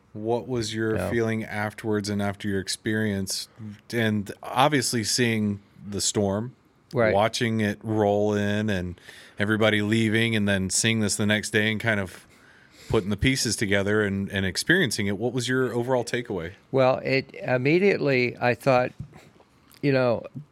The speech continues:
Speaker 2: it had to be weather related because of that storm. Uh,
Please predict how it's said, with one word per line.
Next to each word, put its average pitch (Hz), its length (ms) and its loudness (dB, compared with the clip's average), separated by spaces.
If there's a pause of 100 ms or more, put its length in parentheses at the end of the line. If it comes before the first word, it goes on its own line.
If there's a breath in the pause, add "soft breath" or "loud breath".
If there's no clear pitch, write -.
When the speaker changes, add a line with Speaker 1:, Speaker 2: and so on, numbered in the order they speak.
(760 soft breath)
Speaker 2:
it 123 160 2
had 160 220 4
to 127 40 -10
be 135 140 2
weather 123 280 4
related 95 500 -2 (140)
because 123 360 0
of 113 80 -2
that 107 180 2
storm. 98 480 -2 (800 soft breath)
Uh, 107 380 4